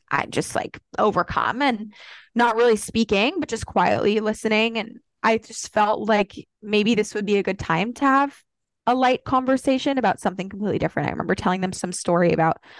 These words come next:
a guy that I dated and, like, a crazy thing that I did and got a couple of people in the room laughing. To this day, I don't know. Maybe it was, like, a pity laugh. Maybe it was an uncomfortable laugh. Maybe it was really helping.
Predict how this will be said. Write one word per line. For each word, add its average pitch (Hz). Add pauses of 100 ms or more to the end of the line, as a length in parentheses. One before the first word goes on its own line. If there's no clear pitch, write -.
(140)
a -
guy 175
that 185
I 180
dated 151
and, 165
like, 143
a 196
crazy 185
thing 180
that 175
I 170
did 160
and 160 (320)
got 240
a -
couple 233
of 208
people 196
in 196
the 180
room 180
laughing. 175
To 262
this 277
day, 226
I 208
don't 240
know. 320
Maybe 185
it 202
was, 220
like, 233
a 254
pity 180
laugh. 196
Maybe 208
it 214
was 208
an 214
uncomfortable 185
laugh. 208 (500)
Maybe 220 (240)
it 240
was 240
really 269
helping. 285